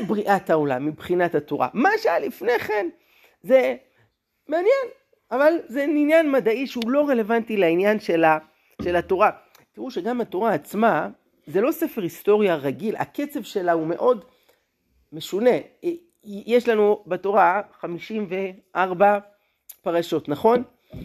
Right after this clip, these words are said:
אה, שהם מתארים תקופה של מבריאת העולם, אה, ועד מותו של, אה, משה רבנו, נכון? זה בערך תקופה של אלפיים וחמש מאות שנה.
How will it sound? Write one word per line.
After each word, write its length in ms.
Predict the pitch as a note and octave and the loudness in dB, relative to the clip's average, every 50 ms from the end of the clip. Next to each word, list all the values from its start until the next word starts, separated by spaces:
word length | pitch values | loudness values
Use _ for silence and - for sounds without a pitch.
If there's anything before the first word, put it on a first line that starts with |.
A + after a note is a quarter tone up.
| - - _ _ - | -18 -20 _ _ -10
אה, 240 | D#3+ D#3+ D#3 D3+ D3+ | -8 -6 -4 -4 -4
שהם 300 | D3+ - A3+ - B3 C4+ | -2 2 2 4 4 4
מתארים 800 | B3 G#3 - - F3+ E3+ F3+ G3 B3+ B3 G#3 F#3+ G3 G#3+ G#3+ - - _ | 2 -2 -2 -2 -2 0 0 -2 -4 -4 -4 -4 -4 -6 -8 -10 -16 _
תקופה 360 | _ - F#3 - - A3+ A3 | _ -20 -10 -4 -2 -2 -2
של 220 | G#3+ - G3+ F#3 F3+ | -2 -4 -6 -4 -4
מבריאת 640 | G3+ G#3+ G#3+ A3 G#3 F#3 F3+ F3 F3+ G3+ - - | -4 -4 -4 -2 0 0 2 2 2 0 0 0
העולם, 560 | F3 D#3+ D#3+ D#3+ F3+ G#3 A3+ B3 C#4 E4 D#4 C#4+ - - - _ _ _ _ _ _ _ _ _ - E3 | 0 0 2 2 2 4 4 2 2 0 -4 -8 -12 -18 -20 _ _ _ _ _ _ _ _ _ -12 -8
אה, 40 | E3 E3 D#3+ D#3+ D#3+ D3+ D#3+ D3+ - - _ _ - - - - - - | -6 -6 -4 -4 -6 -6 -8 -8 -10 -12 _ _ -20 -20 -20 -20 -18 -14
ועד 640 | D#3+ C#3 F3 F3 - G3+ A3 A#3 A#3 A3 E3+ D3+ D#3 - _ _ _ _ _ _ _ _ _ _ _ _ _ _ _ _ _ _ | -6 -2 -2 0 2 4 4 4 2 2 -2 -8 -16 -20 _ _ _ _ _ _ _ _ _ _ _ _ _ _ _ _ _ _
מותו 420 | - F3 F#3+ F#3 F#3 A#3+ A#3 A3+ G#3 | -4 -2 -2 2 4 6 6 6 4
של, 480 | G#3+ - A3+ A3+ A3+ A#3 A#3+ B3+ A#3 - _ _ _ _ _ _ - | 0 -2 -2 0 0 0 0 -2 -4 -8 _ _ _ _ _ _ -12
אה, 260 | E3+ F3 E3+ E3 D#3 D#3+ | -10 -8 -8 -6 -6 -6
משה 340 | D#3+ E3 E3+ - - - G#3 | -6 -8 -8 -6 -2 -2 0
רבנו, 460 | F#3 E3+ D3 B2+ B2 C3+ A#2+ A#2 A#2 | 0 0 -2 -2 -4 -4 -4 -6 -8
נכון? 380 | A2 - - - A#3+ C4+ C4+ B3+ B3+ - _ _ _ _ _ _ B2 A2+ _ - | -10 -8 0 2 2 2 2 0 -4 -12 _ _ _ _ _ _ -20 -20 _ -6
זה 120 | D3 F3+ | -4 0
בערך 260 | F3+ A#3+ C4 C#4 C#4+ | 4 4 4 4 2
תקופה 220 | - - G3+ G#3 G#3+ | -4 -6 -6 -4 -2
של 100 | G#3+ G3 | -2 -2
אלפיים 320 | F3 E3 E3+ F#3 F#3+ F3+ | -2 0 0 -2 -2 -2
וחמש 320 | D#3+ F3 E3+ E3+ E3 D3+ | -4 -4 -6 -6 -6 -6
מאות 180 | D#3 D3+ D3+ D3 | -6 -8 -6 -6
שנה. 260 | - C#3 C#3 C3 A#2+ | -6 -8 -6 -8 -10